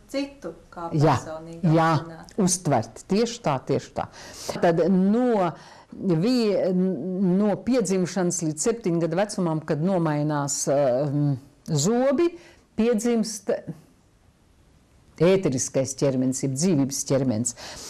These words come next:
Speaker 2: Bet astrālais ķermenis piedzimst no septiņu līdz četrpadsmit gadam,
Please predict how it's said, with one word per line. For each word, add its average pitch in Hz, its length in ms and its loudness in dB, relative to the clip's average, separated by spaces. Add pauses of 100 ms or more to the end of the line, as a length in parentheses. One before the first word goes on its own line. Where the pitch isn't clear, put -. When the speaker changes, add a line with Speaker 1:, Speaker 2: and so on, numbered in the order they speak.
(160)
Speaker 2:
Bet 175 420 2 (140)
astrālais 240 960 2
ķermenis 190 760 0
piedzimst 151 720 0
no 208 160 4
septiņu 247 480 0
līdz 196 140 -4
četrpadsmit 254 560 -2
gadam, 135 340 -2